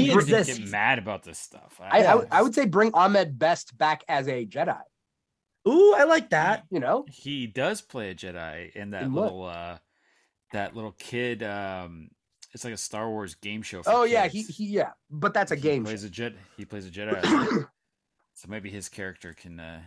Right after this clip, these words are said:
Speaker 3: <laughs> have a part in
Speaker 2: Yeah.
Speaker 3: one of these series or something.
Speaker 2: Yeah.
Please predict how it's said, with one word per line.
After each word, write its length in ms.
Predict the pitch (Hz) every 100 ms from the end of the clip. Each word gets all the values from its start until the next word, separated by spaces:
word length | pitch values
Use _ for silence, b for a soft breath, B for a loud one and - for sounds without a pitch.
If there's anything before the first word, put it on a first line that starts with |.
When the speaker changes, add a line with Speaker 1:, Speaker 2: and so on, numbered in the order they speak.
| _ _
Speaker 3:
<laughs> 240 | _ - -
have 460 | 127 127 - 110 92
a 40 |
part 360 | - 95 78 - _
in 80 | 123
Speaker 2:
Yeah. 200 | 147 127
Speaker 3:
one 120 | 92
of 60 | 87
these 180 | - -
series 380 | - 90 85
or 60 | 80
something. 420 | 80 82 - 76 - _
Speaker 2:
Yeah. 280 | 131 139 107